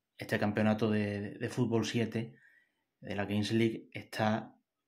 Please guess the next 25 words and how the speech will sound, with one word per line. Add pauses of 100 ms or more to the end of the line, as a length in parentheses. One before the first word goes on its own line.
(400)
ofreciendo
unos
datos
de
audiencia (420)
realmente
extraordinarios. (720)
¿Y
por
qué? (540)
Porque
vemos
un
fútbol, (460)
evidentemente, (420)
eh,
son,
es
un
campo
con
unas
dimensiones
más
reducidas